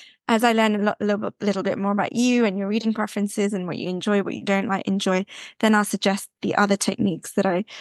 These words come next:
talk about in the book, you know, from things like reflective practice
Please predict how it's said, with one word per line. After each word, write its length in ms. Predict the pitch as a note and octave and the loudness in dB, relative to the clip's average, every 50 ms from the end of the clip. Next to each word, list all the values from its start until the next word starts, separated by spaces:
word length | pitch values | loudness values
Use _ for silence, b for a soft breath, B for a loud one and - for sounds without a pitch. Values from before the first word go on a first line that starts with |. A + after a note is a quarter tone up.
| B B B _ - | B B B _ -4
talk 200 | - G#3+ G3 - | -2 -2 0 0
about 180 | A3 F#3+ - - | 0 0 2 2
in 100 | G#3 G#3+ | 2 2
the 80 | G#3 | 2
book, 380 | G3+ G3+ G3 F#3 - - - - - - _ _ - | 2 2 2 0 0 -2 -6 -14 -14 -18 _ _ -4
you 120 | - G3 G3 | 0 0 2
know, 120 | F#3+ F#3+ | 2 0
from 220 | G3 - G3 F#3+ G3+ | 0 0 0 0 2
things 260 | G3+ F#3+ F#3 G3+ - | 2 2 0 0 0
like 200 | G3+ G3 G3+ - | 0 0 0 0
reflective 540 | G#3 G3+ - - G3 - - - F#3+ G#3 - | -2 -4 -2 -4 -6 -6 -4 -6 -6 -6 -4
practice 760 | - - A3 - _ - - G#3+ G3+ G3+ G3+ G3+ - - | -4 -4 -4 -4 _ -2 0 2 4 4 2 0 -4 -12